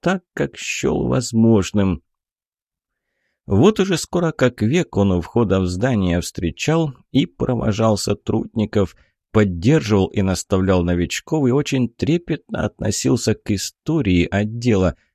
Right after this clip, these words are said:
при каждом удобном случае вспоминая именно тех, кто сложил голову за други своя.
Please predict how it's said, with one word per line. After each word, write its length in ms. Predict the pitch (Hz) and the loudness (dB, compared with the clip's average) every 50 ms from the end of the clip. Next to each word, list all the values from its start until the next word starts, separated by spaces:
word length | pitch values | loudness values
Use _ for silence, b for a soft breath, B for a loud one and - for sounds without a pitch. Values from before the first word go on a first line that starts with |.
| _ _ | _ _
при 160 | - 104 104 | 0 0 0
каждом 480 | 98 - - 104 95 85 82 - 92 90 | 0 0 0 0 0 0 0 0 -2 0
удобном 540 | 92 90 82 98 92 87 85 87 85 82 76 | 0 -2 0 0 0 0 0 -2 -4 -4 -4
случае 480 | - - 113 120 117 - - 98 90 | -4 -2 -2 -2 -2 -2 -2 0 0
вспоминая 640 | 82 - - - - 95 87 92 95 95 95 92 87 82 | 0 -2 -4 -4 -2 -2 0 0 0 0 2 2 0 0
именно 400 | - 95 87 87 87 85 82 73 | 0 -2 -2 -2 -2 -2 -2 -4
тех, 420 | - - - 110 123 120 - - _ _ _ _ | -6 -4 0 2 2 0 0 -6 _ _ _ _
кто 260 | - - - - 123 120 | -20 -8 0 2 2 2
сложил 500 | - - - 113 110 - 123 113 107 95 | 0 -2 -4 -4 -2 -2 -2 -2 -2 -2
голову 640 | 82 76 76 - 160 151 143 135 120 95 87 87 85 | -4 -6 -4 -2 -2 0 0 0 0 0 0 0 0
за 180 | 85 101 101 | 0 0 -2
други 480 | 95 98 117 - 123 98 85 - 90 85 | -2 -2 -2 0 0 0 0 0 -2 -2
своя. 540 | - - - 98 98 98 95 85 65 60 | -2 0 0 0 2 2 0 -2 -4 -6